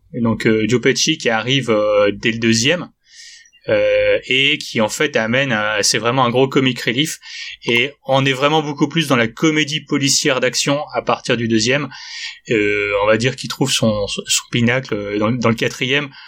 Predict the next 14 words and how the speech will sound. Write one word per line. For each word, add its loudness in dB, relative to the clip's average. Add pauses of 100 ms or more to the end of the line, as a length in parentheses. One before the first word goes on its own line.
(440)
où, 4
euh, 4
c'est 0
un -4
peu -8
une 0
grosse 0
pantalonnade, 0
euh, -4 (320)
avec -2
de 0
l'action 0
quand 0
même, 0